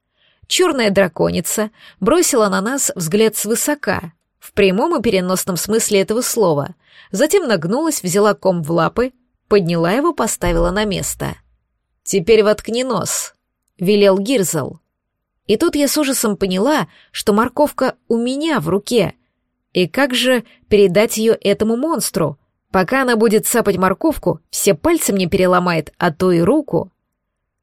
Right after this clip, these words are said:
А Джита уже потянула ко мне лапу. Всё ближе, ближе, ближе.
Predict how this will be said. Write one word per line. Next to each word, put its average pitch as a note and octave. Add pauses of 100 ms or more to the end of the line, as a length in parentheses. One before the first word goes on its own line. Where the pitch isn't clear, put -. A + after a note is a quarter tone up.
А G#3+
Джита F4+
уже D#4+
потянула A#3
ко G#3+
мне G#3+
лапу. G3 (440)
Всё -
ближе, C4 (680)
ближе, G#3+ (560)
ближе. G3